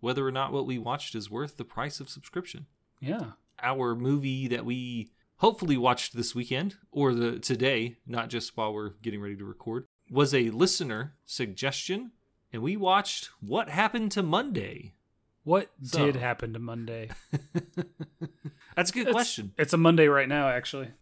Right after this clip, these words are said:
Speaker 1: <laughs>
Speaker 2: Both while we're recording and when this is released will be a Monday.
Speaker 1: I-,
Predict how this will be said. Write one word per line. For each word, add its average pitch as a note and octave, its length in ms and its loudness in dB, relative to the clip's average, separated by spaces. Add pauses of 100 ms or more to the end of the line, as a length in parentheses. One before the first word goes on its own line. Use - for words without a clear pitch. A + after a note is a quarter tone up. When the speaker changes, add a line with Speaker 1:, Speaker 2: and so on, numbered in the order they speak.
Speaker 1:
<laughs> - 960 -2
Speaker 2:
Both D#3 440 6
while C#3+ 260 6
we're D3+ 120 6
recording C#3 580 2
and C#3+ 380 -2
when C3+ 160 -4
this B2+ 200 -4
is A#2+ 80 -10
released A#2 480 -10
will B2+ 100 -4
be A#2+ 140 -6
a A#2 40 -6
Monday. A2+ 280 -4
Speaker 1:
I-, C3+ 140 0